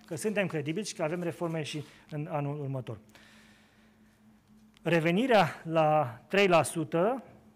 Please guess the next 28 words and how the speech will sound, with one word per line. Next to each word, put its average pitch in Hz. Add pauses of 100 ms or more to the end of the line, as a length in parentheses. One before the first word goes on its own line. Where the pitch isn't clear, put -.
(480)
uh, 196
se 190
face, 202
este 175
aproape 190
de 160
trei 180
la 170
sută, 180
vom 160
reveni, 156 (400)
uh, 147 (120)
pe 156
cash 196
sub -
trei 170
la 156
sută 170
și 185
pe, 147
uh, 143
esa 185
în 160
două 165
mii 156
douăzeci 143
și 135
patru 190